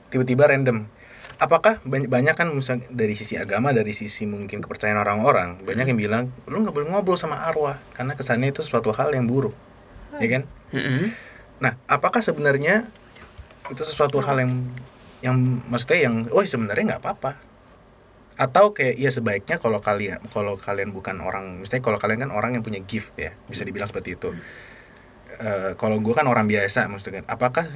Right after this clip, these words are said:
Speaker 1: "Oh ya, kalau misalnya orang biasa sebaiknya jangan karena ada chance kah mungkin energi lu kenapa atau apa?"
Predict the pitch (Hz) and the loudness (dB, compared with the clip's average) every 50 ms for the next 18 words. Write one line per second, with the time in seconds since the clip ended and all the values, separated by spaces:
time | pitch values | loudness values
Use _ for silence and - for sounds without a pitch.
0 | 120 - - 135 139 123 107 101 107 101 104 107 107 107 107 92 95 101 107 107 | -12 -10 -4 -2 0 0 0 0 0 0 0 0 -2 -4 -6 -4 -2 -2 0 0
1 | 98 92 101 123 127 127 117 110 - - 117 110 107 107 113 110 110 - 101 101 | 0 0 0 -2 -2 -2 -2 -2 -2 -2 -2 -2 0 0 -2 -2 -2 -2 -2 0
2 | 107 113 120 - - - - - - - - - - - - - - - 123 117 | 0 0 0 0 -4 -10 -20 -20 -20 -20 -20 -20 -20 -20 -12 -6 -2 0 0 0
3 | 107 - - 165 151 147 139 - 151 147 131 123 123 123 135 135 135 117 - - | -2 0 2 2 2 2 2 -2 0 0 2 0 0 2 0 0 0 -2 -4 -4
4 | 117 117 117 117 117 113 110 117 117 117 113 110 110 117 131 143 131 - - 143 | -2 0 2 2 0 0 0 0 0 0 0 0 2 2 2 2 0 0 0 0
5 | 139 131 131 123 - 107 - 113 123 123 - - 117 120 131 | 2 2 0 -2 -2 -2 -2 0 -2 -2 -2 -2 -2 -2 -2